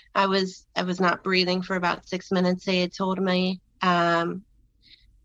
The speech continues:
and that was probably, to my understanding, to what I recall, was when we come to our life,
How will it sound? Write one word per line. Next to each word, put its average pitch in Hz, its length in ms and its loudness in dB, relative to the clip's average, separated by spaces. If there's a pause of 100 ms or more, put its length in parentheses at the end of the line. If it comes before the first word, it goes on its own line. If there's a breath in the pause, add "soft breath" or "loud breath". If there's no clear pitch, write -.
(140)
and 208 240 0
that 202 520 4 (280)
was 190 1000 0 (520)
probably, 233 1120 2 (720 soft breath)
to 208 100 2
my 196 300 4
understanding, 202 840 -2
to 196 120 -8
what 190 140 0
I 180 140 2
recall, 180 800 2 (400 soft breath)
was 180 420 0 (1400)
when 220 180 0
we 220 100 2
come 214 300 -2
to 220 140 -4
our 196 200 2
life, 180 440 0